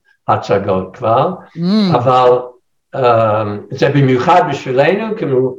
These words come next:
Speaker 1: כמובן הפעם הראשונה שאף כל אחד שומע את זה, אה, וזה, הסיפור,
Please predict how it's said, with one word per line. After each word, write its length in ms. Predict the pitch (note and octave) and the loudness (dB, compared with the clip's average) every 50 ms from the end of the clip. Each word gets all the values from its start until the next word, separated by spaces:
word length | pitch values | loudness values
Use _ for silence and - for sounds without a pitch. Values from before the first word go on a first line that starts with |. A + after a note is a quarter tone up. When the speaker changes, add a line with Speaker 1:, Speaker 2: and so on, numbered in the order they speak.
| - | -8
Speaker 1:
כמובן 460 | - C3 - - A2+ - A#2+ C3+ C#3+ C#3+ | -4 -2 0 0 0 2 2 2 0 0
הפעם 300 | B2+ - A#2 A2+ A2+ A2 | 0 0 0 -2 0 -2
הראשונה 480 | G#2 G2+ - - A#2 B2+ C#3 D#3 - | -4 -6 -6 -4 -4 -2 0 0 -2
שאף 460 | - - - - - - - - - _ _ | -2 -4 -4 -2 -2 -2 -4 -6 -14 _ _
כל 220 | - F3 - A#2 A#2 | 0 0 2 2 0
אחד 280 | A#2 - A2+ A2+ G#2 | -2 -2 -4 -4 -4
שומע 500 | - - G#2 G2+ A#2+ C#3+ F3+ E3 A2+ F#2+ | -4 -6 -4 0 0 0 2 2 0 -2
את 80 | F#2 - | -4 -6
זה, 200 | - - G2 - - - _ _ _ _ _ _ _ _ _ _ _ _ _ _ _ - - - | -4 -4 -4 -4 -6 -10 _ _ _ _ _ _ _ _ _ _ _ _ _ _ _ -10 -4 -2
אה, 340 | A#2+ A2+ A2+ A2 A2 A2 G#2+ A2 A2 G#2+ G#2 G2+ - - _ _ _ _ _ _ _ _ _ _ _ - - - | 0 2 2 2 2 2 0 0 -2 -2 -4 -6 -10 -14 _ _ _ _ _ _ _ _ _ _ _ -16 -10 -4
וזה, 640 | B2+ C#3 C#3 B2 A2+ C#3 D#3+ D#3 D#3+ D#3 C3 G2+ G2+ - - _ _ _ _ _ _ - | 0 0 2 2 2 2 4 4 4 4 2 0 -4 -8 -14 _ _ _ _ _ _ -6
הסיפור, 800 | - A#2+ A#2 - - C#3+ - - - C4 C4+ C4 - E3 F#3 G3 | -4 -4 -2 0 -2 -2 -2 0 0 2 4 4 4 4 2 2